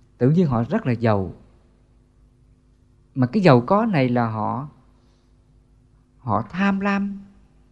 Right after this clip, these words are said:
họ gian dối cái nghề nghiệp của họ.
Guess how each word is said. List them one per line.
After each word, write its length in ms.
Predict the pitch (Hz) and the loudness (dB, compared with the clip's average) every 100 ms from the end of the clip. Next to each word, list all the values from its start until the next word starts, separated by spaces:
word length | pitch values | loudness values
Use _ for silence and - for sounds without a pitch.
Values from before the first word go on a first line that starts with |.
| _ _ _ _ _ _ _ | _ _ _ _ _ _ _
họ 140 | 113 | -4
gian 360 | 139 202 202 196 | 0 2 2 2
dối 320 | 214 226 294 - - _ - - - _ _ _ _ _ _ _ _ _ _ _ _ _ | 2 2 -2 -8 -20 _ -20 -20 -20 _ _ _ _ _ _ _ _ _ _ _ _ _
cái 120 | 196 | 0
nghề 260 | 185 143 113 | 4 6 6
nghiệp 200 | 107 - | 0 -2
của 100 | 202 | -4
họ. 340 | 127 90 64 | -2 -4 -6